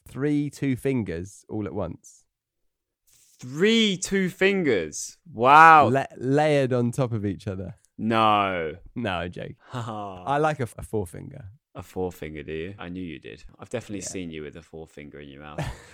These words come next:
Speaker 2: So my sister used to eat Kit Kats in a very particular way that was very, well, she still does. She still eats chocolate in exactly the same way. She'll get it. If it's got a biscuity centre or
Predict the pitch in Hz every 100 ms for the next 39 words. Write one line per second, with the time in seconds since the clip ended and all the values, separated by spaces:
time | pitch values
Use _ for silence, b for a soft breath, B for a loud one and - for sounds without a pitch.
0 | B _ - 143 170 175 214 202 - 131
1 | 120 - 123 135 123 - - - 117 73
2 | 110 101 110 104 104 - - - 101 92
3 | 95 85 62 92 - - 104 - 117 107
4 | 120 123 123 120 117 113 110 107 107 104
5 | 104 101 98 98 - 202 240 214 277 277
6 | - 277 160 - - 180 - 214 208 196
7 | 190 - 190 139 131 120 123 113 - 120
8 | 113 117 104 92 71 58 _ - - -
9 | 156 151 160 151 107 127 - _ _ _
10 | _ - 185 208 - - - 175 147 -
11 | 175 - - 147 151 131 143 131 120 -
12 | 131 123 117 110 107 107 107